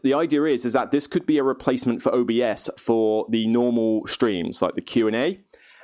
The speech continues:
Uh, I'll probably still use O B S for this podcast,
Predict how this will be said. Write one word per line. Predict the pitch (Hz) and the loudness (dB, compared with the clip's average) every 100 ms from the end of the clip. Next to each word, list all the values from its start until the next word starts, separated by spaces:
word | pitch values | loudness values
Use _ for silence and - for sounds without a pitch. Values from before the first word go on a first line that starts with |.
| - | -2
Uh, | 110 110 | 0 2
I'll | 117 117 | 2 2
probably | 180 180 160 | 0 0 0
still | - 151 | 2 2
use | 143 135 | 2 2
O | 135 | 2
B | 131 127 | 2 0
S | 120 117 - | 0 -4 -8
for | - - 123 117 113 113 - | -4 0 2 2 2 0 -2
this | 117 - | -4 0
podcast, | 127 123 92 90 123 - | -2 0 -2 -2 -4 -8